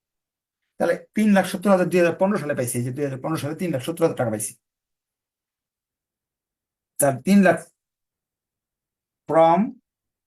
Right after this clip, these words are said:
দুই হাজার পনেরো, তিন লক্ষ সত্তর হাজার টাকা পেয়েছি আমরা। থার্টি পার্সেন্ট লাভ আমার,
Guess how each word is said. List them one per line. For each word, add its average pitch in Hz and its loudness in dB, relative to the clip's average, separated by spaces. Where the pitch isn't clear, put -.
দুই 120 -8
হাজার 143 0
পনেরো, 175 0
তিন 170 -6
লক্ষ 143 -4
সত্তর 165 -10
হাজার 135 -4
টাকা 147 -2
পেয়েছি 156 -2
আমরা। 160 -6
থার্টি 170 2
পার্সেন্ট 147 -2
লাভ 120 0
আমার, 98 -4